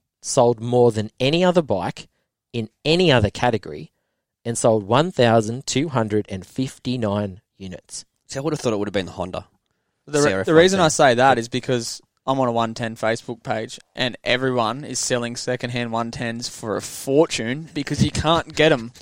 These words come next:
Speaker 3: And I actually
Speaker 2: More than the
Speaker 3: s-
Speaker 2: retail of a new one.
Speaker 3: Yeah, like, literally. And
Speaker 1: Same
Speaker 3: I
Speaker 1: as Pee-wees. They're doing the same, hey, for
Speaker 3: I've
Speaker 1: kids.
Speaker 3: sold
Speaker 1: Yeah.
Speaker 3: mine 'cause I turned my one tens over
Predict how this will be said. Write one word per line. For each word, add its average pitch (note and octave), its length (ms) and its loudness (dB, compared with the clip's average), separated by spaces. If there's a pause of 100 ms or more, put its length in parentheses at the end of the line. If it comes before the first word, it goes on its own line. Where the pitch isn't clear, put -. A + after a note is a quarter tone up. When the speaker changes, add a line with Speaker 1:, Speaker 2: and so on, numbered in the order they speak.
(380)
Speaker 3:
And C#3+ 160 2
I D#3 140 6
actually D#3 300 4
Speaker 2:
More B2+ 120 6
than A#2 60 0
the A2+ 80 6
Speaker 3:
s- G#2 60 4
Speaker 2:
retail A2+ 340 4
of G#2 100 0
a G#2+ 60 -2
new A#2 200 0
one. G#2+ 240 0
Speaker 3:
Yeah, F#3+ 260 8 (360)
like, D#3+ 160 4
literally. D#3 500 2
And - 80 0 (100)
Speaker 1:
Same D#3 40 4
Speaker 3:
I F3 240 8
Speaker 1:
as C4 100 2
Pee-wees. G#3+ 760 4
They're G3+ 120 8
doing F4+ 240 8
the - 80 0
same, C3+ 320 -2
hey, D4 160 0
for F3 60 6
Speaker 3:
I've G3 180 8
Speaker 1:
kids. - 180 4
Speaker 3:
sold E3+ 480 8
Speaker 1:
Yeah. C3+ 60 -16
Speaker 3:
mine C#3 580 4 (640)
'cause C3+ 160 -4
I B2+ 140 6
turned B2 280 -2
my A#2 140 0
one A2 240 -2
tens A#2 260 -6
over A#2+ 440 2